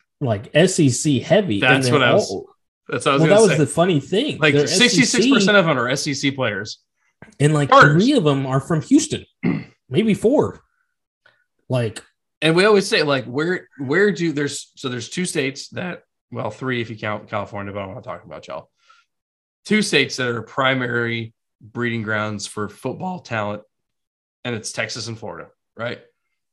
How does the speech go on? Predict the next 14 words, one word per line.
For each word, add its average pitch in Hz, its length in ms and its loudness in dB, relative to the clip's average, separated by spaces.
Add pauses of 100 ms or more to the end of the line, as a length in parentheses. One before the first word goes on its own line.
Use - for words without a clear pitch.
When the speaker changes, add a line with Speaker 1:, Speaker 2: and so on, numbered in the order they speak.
(220)
Speaker 2:
Florida's 135 340 -4
a 135 60 -8
speed 135 280 -4
state, 139 380 -6 (340)
still 131 360 -4
is, 131 340 -4
whatever 123 300 -6
it 117 60 -6
may 117 160 -6
be. 113 320 -10 (380)
But 117 320 -4 (540)
some 214 240 -4
of 359 140 -2
your 170 260 -4